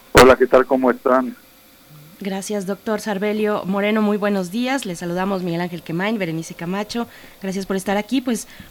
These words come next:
Speaker 2: cuéntenos, por favor, ¿qué se sabe? ¿Qué se sabe de las expresiones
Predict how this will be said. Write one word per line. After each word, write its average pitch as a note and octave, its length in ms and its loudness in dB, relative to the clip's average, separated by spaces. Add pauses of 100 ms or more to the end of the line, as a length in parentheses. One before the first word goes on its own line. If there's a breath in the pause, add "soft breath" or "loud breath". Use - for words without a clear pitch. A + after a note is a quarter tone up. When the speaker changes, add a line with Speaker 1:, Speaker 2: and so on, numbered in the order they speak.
(140 soft breath)
Speaker 2:
cuéntenos, C#4+ 400 4
por G#3+ 100 -4
favor, G#3+ 460 0
¿qué D4 120 -2
se F4+ 120 -6
sabe? F#3+ 340 -4
¿Qué - 160 -6
se C#4 140 -6
sabe B3+ 320 0
de G#3+ 160 -2
las G3+ 180 -4
expresiones A#3+ 720 -2